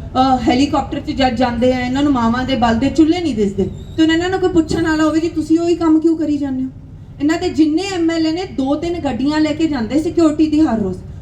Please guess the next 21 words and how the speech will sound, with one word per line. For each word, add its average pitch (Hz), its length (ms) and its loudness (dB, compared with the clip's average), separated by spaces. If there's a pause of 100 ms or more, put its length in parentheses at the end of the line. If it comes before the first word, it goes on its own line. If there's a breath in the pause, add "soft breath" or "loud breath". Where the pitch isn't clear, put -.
(180)
ਉਹਦਾ 302 200 0
ਸਾਰਾ 330 340 -2
ਪੈਸਾ 339 380 -2 (140)
ਆਪਣੇ 330 320 0
ਕੋਲੋਂ 330 300 2
ਜਾਂਦਾ। 240 320 0 (440)
ਤੇ 339 60 0
ਹੁਣ 330 120 0
ਇਹਨਾਂ 359 160 -4
ਨੂੰ 403 100 -6
ਪੁੱਛਣ 330 400 0
ਵਾਲਾ 320 180 2
ਹੋਵੇ, 311 200 4
ਪੁਲਿਸ 320 420 2
ਮੁਲਾਜ਼ਮਾਂ 302 540 -2
ਨੂੰ, 320 100 0
ਜੀ 370 80 -2
ਪਹਿਲੀ 320 480 2
ਵਾਰ 269 260 0
ਪੰਜਾਬ 277 580 0
ਦੇ 311 240 2